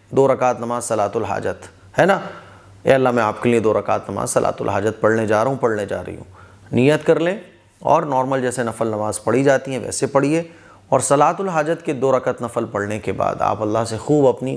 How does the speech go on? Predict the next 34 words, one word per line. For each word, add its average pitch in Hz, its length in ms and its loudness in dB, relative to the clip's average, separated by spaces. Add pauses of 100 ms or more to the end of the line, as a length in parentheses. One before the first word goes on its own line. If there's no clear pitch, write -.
उसी 185 240 0
ज़रूरत 156 380 2
के 160 80 0
लिए 135 220 -2
स्पेशली 113 440 -2
दुआ 101 180 0
मांगिए। - 420 -12 (500)
रिश्ता 143 300 4
नहीं 185 120 -2
हो 185 100 0
रहा, 175 120 2
"या - 420 -8
अल्लाह 127 160 2
मेरा 120 220 2
रिश्ता 113 320 -2
करवा 101 300 -2
दे, 104 100 -2
अच्छे 101 260 -2
से 131 140 2
रिश्ते 120 320 0
नहीं 127 180 0
आ 107 100 -2
रहे, 104 140 -2 (220)
तू 185 140 2
तो 151 100 4
बड़ी 143 220 2
ताकत 120 380 -2
वाला 104 200 -4
है।" 127 60 -4
अल्लाह 147 140 -4
की 135 120 -8
तारीफ़ 143 300 2
बयान 123 300 0
कीजिए, 113 400 -10